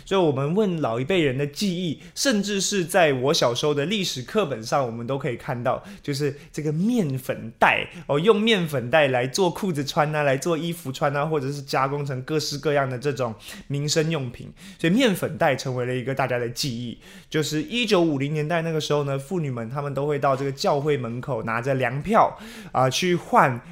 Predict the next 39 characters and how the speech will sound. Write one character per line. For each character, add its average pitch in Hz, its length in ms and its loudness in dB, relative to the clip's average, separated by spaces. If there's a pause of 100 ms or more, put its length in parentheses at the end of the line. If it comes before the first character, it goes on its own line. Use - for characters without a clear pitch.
面 185 300 4
粉 117 320 -4
以 131 180 -6
及 123 360 -8
这 143 140 -4
个 127 200 -2
奶 120 320 -2
粉 127 280 0
嘛。 76 180 -4 (340)
那 156 260 4
在 185 260 4
这 180 120 0
个 160 120 2
过 165 200 4
程 139 200 0
当 143 180 0
中 143 140 -2
呢， 135 100 -4
就 143 140 -2
有 117 140 -2
那 131 100 -6
个 135 100 -4
面 175 240 2
粉 113 240 -6
袋 139 200 -2
呢 123 120 -6
也 113 160 -8
会 131 140 -4
被 131 240 -2 (200)
带 127 200 2
回 113 180 -6
家 107 380 -2
啊， 110 160 -2
做 127 240 -2
成 117 120 -6
民 120 240 -8
生 135 240 -2
用 123 200 -2
品。 - 260 -14